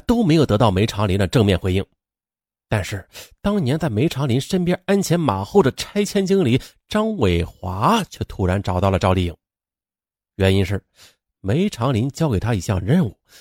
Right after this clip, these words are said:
带着赵丽颖去看房子。啊，张伟华告诉赵丽颖啊，说梅长林的意思啊，是找了一处大房子，准备当做梅长林和赵丽颖的婚房。而此时张伟华其实啊，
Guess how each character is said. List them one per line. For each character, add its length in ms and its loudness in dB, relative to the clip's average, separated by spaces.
带 120 2
着 80 2
赵 200 0
丽 160 0
颖 240 4
去 140 -4
看 200 -2
房 400 -4
子。 120 -2
啊， 200 -6
张 160 0
伟 60 2
华 200 0
告 120 2
诉 160 2
赵 140 2
丽 100 2
颖 120 4
啊， 120 -2
说 260 -2
梅 160 6
长 200 0
林 100 2
的 100 4
意 140 -2
思 140 2
啊， 100 0
是 140 -6
找 180 2
了 100 2
一 60 2
处 160 -2
大 180 2
房 220 2
子， 100 2
准 160 2
备 80 0
当 160 2
做 120 2
梅 200 2
长 240 -2
林 140 2
和 100 0
赵 180 2
丽 100 2
颖 120 2
的 80 0
婚 160 4
房。 240 2
而 180 4
此 260 0
时 460 2
张 260 4
伟 160 6
华 320 2
其 140 -2
实 120 0
啊， 160 -2